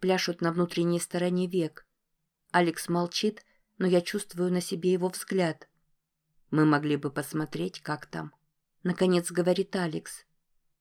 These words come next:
«Я думаю, что он, наверное, шутит, и начинаю смеяться». Но Алекс сохраняет молчание,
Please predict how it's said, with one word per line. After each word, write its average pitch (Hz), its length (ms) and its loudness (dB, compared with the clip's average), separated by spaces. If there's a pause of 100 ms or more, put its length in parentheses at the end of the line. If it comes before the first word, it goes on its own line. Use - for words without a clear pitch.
(160)
«Я 185 200 4
думаю, 185 320 4
что 196 220 2
он, 196 100 6
наверное, 202 480 4
шутит, 208 520 0 (240)
и 180 80 0
начинаю 175 480 2
смеяться». 175 760 -2 (760)
Но 175 140 6
Алекс 165 260 2
сохраняет 170 540 0
молчание, 180 720 0